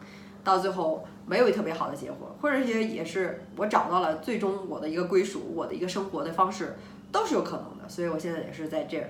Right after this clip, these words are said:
这儿跟大家这个分享。所以我觉得，我觉得这是一个，嗯，一个坦诚的一个沟通，一个互相更深层次的一个了解。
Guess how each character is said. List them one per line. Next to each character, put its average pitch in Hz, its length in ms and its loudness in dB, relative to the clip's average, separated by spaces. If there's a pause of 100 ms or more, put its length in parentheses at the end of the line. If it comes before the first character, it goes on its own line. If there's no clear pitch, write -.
这 190 80 -2
儿 156 160 0
跟 180 120 -4
大 170 140 -4
家 160 220 -6
这 160 100 -4
个 - 80 -6
分 190 180 -6
享。 - 160 -6 (1600)
所 240 140 2
以 - 20 6
我 262 120 8
觉 208 140 4
得， 214 340 6
我 185 80 0
觉 190 140 0
得 220 120 0
这 240 160 -2
是 196 160 0
一 175 120 -2
个， 165 420 -2 (440)
嗯， 147 520 -2 (300)
一 202 100 -8
个 247 120 0
坦 180 280 2
诚 175 140 0
的 196 60 0
一 180 40 0
个 165 80 0
沟 175 180 0
通， 170 300 -4
一 170 140 -4
个 175 120 -2
互 190 220 -4
相 185 420 2 (140)
更 196 220 -2
深 214 280 -2
层 156 220 -4
次 175 180 -4
的 156 60 -2
一 151 80 -4
个 156 100 -4
了 147 220 -2
解。 165 320 -4